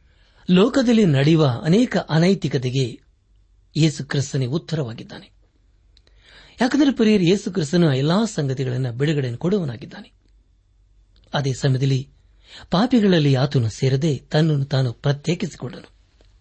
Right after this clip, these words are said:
ಆತನು ಈ ಲೋಕದಲ್ಲಿ ಇದ್ದನು, ಆದರೆ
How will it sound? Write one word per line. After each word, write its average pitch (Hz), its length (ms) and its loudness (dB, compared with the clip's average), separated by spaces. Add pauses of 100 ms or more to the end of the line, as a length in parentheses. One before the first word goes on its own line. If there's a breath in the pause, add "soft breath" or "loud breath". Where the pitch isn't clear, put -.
(420)
ಆತನು 135 520 -2 (680)
ಈ 156 120 4
ಲೋಕದಲ್ಲಿ 143 420 0
ಇದ್ದನು, 127 480 -4 (360)
ಆದರೆ 135 380 0